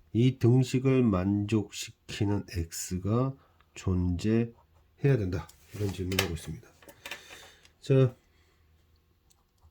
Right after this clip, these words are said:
이제 계산을 해, 해주면 첫 번째 이렇고, 이렇고,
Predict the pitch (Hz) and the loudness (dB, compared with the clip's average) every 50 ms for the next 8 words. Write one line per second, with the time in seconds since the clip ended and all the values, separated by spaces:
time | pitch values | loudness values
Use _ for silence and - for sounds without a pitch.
0 | _ _ _ _ _ _ _ _ _ - _ - - _ _ _ _ - 123 120 | _ _ _ _ _ _ _ _ _ -20 _ -20 -20 _ _ _ _ -2 -2 0
1 | - 131 120 127 131 127 127 135 127 - - - 139 143 - 135 113 92 90 92 | 4 4 6 6 6 6 6 4 2 0 0 -2 -2 2 2 2 2 2 2 0
2 | 101 120 143 160 160 160 160 - _ _ _ _ _ _ _ _ _ _ _ _ | 0 2 2 2 0 0 -6 -16 _ _ _ _ _ _ _ _ _ _ _ _
3 | _ _ _ _ _ _ _ _ _ _ _ _ _ _ _ _ _ _ _ _ | _ _ _ _ _ _ _ _ _ _ _ _ _ _ _ _ _ _ _ _
4 | _ _ _ _ _ _ _ _ _ _ _ _ _ _ _ _ _ _ _ _ | _ _ _ _ _ _ _ _ _ _ _ _ _ _ _ _ _ _ _ _
5 | - - - - 123 127 117 - - 101 92 92 92 - _ - - 139 139 143 | -20 -20 -10 -4 -4 -4 -2 0 0 -2 0 -2 -4 -8 _ -6 0 2 4 4
6 | 151 156 156 156 _ _ _ _ _ _ _ _ _ _ _ _ _ _ _ _ | 4 2 0 -2 _ _ _ _ _ _ _ _ _ _ _ _ _ _ _ _
7 | _ - - 92 95 90 - - - - 135 135 143 143 139 - | _ -10 -6 -6 -6 -6 -6 -12 -8 -2 2 2 2 2 2 -2